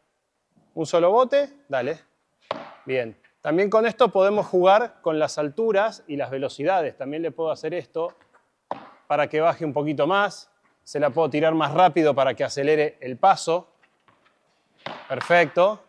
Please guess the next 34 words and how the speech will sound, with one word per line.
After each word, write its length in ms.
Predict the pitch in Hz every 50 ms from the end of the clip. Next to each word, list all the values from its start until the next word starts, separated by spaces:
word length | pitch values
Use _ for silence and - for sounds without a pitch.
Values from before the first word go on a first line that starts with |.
| _
Bien, 280 | 135 131 139 147 156 151
quedó 160 | - 123 123
en 60 | 127
la 80 | 127 127
red, 180 | 123 139 143 135
una 140 | 127 120
lástima. 480 | 127 135 123 - - 131 139 160 165 - _ _ _ _ _ _ _ _ _
Y 80 | - 147
ahora 400 | 156 170 190 214 233 247 247 -
antes 320 | - 208 220 190 226 202 185
del 140 | 196 196
bote. 440 | 196 208 196 156 - 143 123 104 - _ _ _ _ _ _ _ _ _ _ _ _ _ _ _ _ _ _ _
Mírame 240 | - 123 131 139 143
la 100 | 143 147
pelota, 400 | 156 180 208 220 214 240 247 240 -
antes 240 | 175 175 160 175
del 140 | 156 160 156
bote. 320 | 135 127 110 - 107 95 _ _ _ _ _ _ _ _ - - - - - - _ _ _
Perfecto, 580 | - 151 139 - - 123 110 95 123 156 165 156 _ _ _
dale. 360 | - 135 117 113 139 170 175 _ _ _ _ _ _ _ _ _ -
Una 200 | 147 151 156 156
vez 120 | 170 151
que 80 | - -
está 320 | 165 - - 180 185 208
eso, 400 | 220 196 - - 233 262 285 - _ _ _ _ _ _
ya 200 | - - 151 123
podemos 420 | 147 156 156 151 165 156 135 -
empezar 600 | 160 156 143 - 165 - - 202 202 220 220 - _ _ _ _ _ _ _ _ _ _ _ _ _ _ _ _ _ _ _ - - - _ _ _ _ _
a 180 | - 165 160 -
tirar 320 | 202 202 233 277 285 240
la 160 | 214 190 160
pelota 360 | 139 170 165 165 170 - 165 151
desde 260 | 147 135 131 139 143
adelante. 640 | 139 143 143 147 147 135 127 117 107 - 117 107